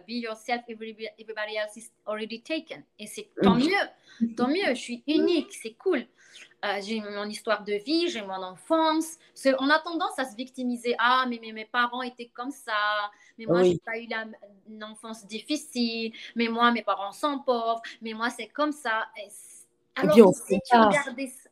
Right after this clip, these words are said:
Speaker 1: ouais, c'est ça.
Speaker 2: C'est ça qui est terrible.
Speaker 1: C'est ça. Et
Speaker 2: On
Speaker 1: si
Speaker 2: a
Speaker 1: tu
Speaker 2: l'habitude
Speaker 1: regardais
Speaker 2: de faire
Speaker 1: et
Speaker 2: ça.
Speaker 1: tu te disais, « Mais non, ça veut dire que j'ai un cheminement unique et que c'est cool et que je suis différent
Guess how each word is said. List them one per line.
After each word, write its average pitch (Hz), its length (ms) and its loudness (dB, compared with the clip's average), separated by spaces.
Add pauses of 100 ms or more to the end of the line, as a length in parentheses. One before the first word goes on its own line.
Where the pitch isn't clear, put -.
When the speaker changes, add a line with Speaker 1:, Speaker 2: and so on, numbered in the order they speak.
Speaker 1:
ouais, 330 320 -2
c'est 240 100 -18
ça. 339 280 -10
Speaker 2:
C'est 196 60 -4
ça 214 260 0
qui 202 80 2
est 160 80 2
terrible. 160 440 0 (640)
Speaker 1:
C'est 240 100 -10
ça. 269 220 -2
Et 240 120 2
Speaker 2:
On 185 40 2
Speaker 1:
si 180 120 4
Speaker 2:
a 170 40 2
Speaker 1:
tu 165 80 4
Speaker 2:
l'habitude 165 60 6
Speaker 1:
regardais 262 440 0 (100)
Speaker 2:
de 320 60 0
faire - 20 -2 (260)
Speaker 1:
et 247 60 -12
Speaker 2:
ça. 190 80 -8
Speaker 1:
tu 165 60 -10
te 285 80 -6
disais, « 247 320 -6
Mais 240 40 -2
non, 381 220 0 (120)
ça 254 120 0
veut 233 80 -2
dire 269 200 -6
que - 80 -8
j'ai 254 240 -4
un 247 200 -2
cheminement 240 600 -4
unique 359 500 -6
et 247 100 -10
que - 160 -20 (100)
c'est 226 160 -14
cool 403 280 0
et 302 60 -4
que - 80 -8
je 240 140 -6
suis 233 220 -12
différent 226 600 0